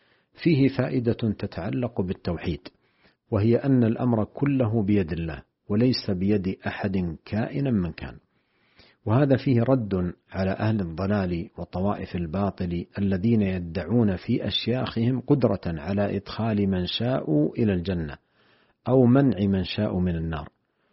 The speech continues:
فهذه دعوى باطلة وكلام زائف ترده نصوص كثيرة في كتاب الله جل وعلا وسنة نبيه صلى الله عليه وسلم، فالأمور كلها بمشيئة الله،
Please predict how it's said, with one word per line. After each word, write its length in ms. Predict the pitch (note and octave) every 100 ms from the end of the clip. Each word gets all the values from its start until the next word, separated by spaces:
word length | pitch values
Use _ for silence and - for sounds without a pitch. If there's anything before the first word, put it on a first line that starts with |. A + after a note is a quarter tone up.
| _
فهذه 800 | - G2+ A#2+ B2 G2+ F2 F2 D2+ _ -
دعوى 640 | A2 G#2+ F2 F2 E2 D#2
باطلة 560 | E2 G#2+ A#2 C3 D2+ - _ _ _ _
وكلام 640 | - - F#2 G2+ G#2 G2 F#2+
زائف 560 | F2 G#2+ A#2+ C3+ - _ _ _ _
ترده 460 | A2+ C3 C3 A2+ G2+
نصوص 720 | G2 F#2 - A#2+ B2 - G#2 F#2
كثيرة 640 | - - A#2 B2 - F#2+
في 160 | E2+ F#2
كتاب 440 | - F2+ G#2+ G2
الله 400 | F#2+ F#2 F2 F2+
جل 320 | F2 G2+ G2
وعلا 460 | F#2 F2 A2 C#3 D3
وسنة 520 | B2 G2 - B2 G#2+ -
نبيه 560 | G2 F2 A#2+ C3+ B2+ C3+
صلى 300 | - A2+ F#2+
الله 260 | F#2 F#2
عليه 440 | E2+ E2+ G2+ G#2 B2
وسلم، 500 | G#2+ - E2 C2 A#1 _ _ - _ _ _ _
فالأمور 580 | - A#2 D3 C#3+ D3+ B2
كلها 720 | - D3+ C3+ A#2 A#2+ C3 C3
بمشيئة 640 | A2+ G2+ F#2 - F#2+ E2 -
الله، 280 | D2 C2